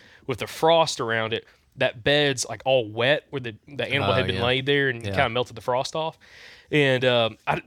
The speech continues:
Speaker 1: I didn't realize, but I kinda get, go to walking, and I see Seth get a little distracted, and he kinda, like, falls back a little bit. Well, we go up to this, uh, spot where we're gonna cross, you know, some water, uh, to get to this other part of the public.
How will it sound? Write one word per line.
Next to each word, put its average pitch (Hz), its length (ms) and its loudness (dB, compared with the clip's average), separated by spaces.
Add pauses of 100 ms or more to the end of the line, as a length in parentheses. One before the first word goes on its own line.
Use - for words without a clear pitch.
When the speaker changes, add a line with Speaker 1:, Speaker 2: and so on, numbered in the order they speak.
(100)
Speaker 1:
I 135 80 -6
didn't 151 200 -4
realize, 139 480 0
but 123 280 -4 (160)
I 147 80 -2
kinda 147 220 -4
get, 143 260 -6
go 147 140 0
to 131 80 -6
walking, 135 360 0
and 127 100 -2
I 123 40 -4
see 180 180 -6
Seth - 320 0
get - 160 -6
a 131 60 -10
little 143 160 -4
distracted, 143 640 -2
and 110 80 -16
he 127 200 -12
kinda, 135 160 -4
like, 117 160 -8 (320)
falls 135 260 2
back 127 280 2
a 131 40 -4
little 113 180 -4
bit. 110 200 -4 (800)
Well, 151 100 0
we 160 120 4
go 170 160 6
up - 100 -4
to 160 140 -2
this, 143 240 0
uh, 117 240 0
spot 156 340 0
where 135 100 -2
we're 127 100 -2
gonna 127 140 -2
cross, 143 640 2
you 156 80 -4
know, 123 60 -4
some 113 200 -8
water, 123 480 0 (220)
uh, 123 200 0
to 113 100 -12
get 123 140 -8
to - 60 -14
this 123 140 -6
other 127 140 0
part 123 240 0
of 120 40 -2
the 113 60 -8
public. 127 360 -2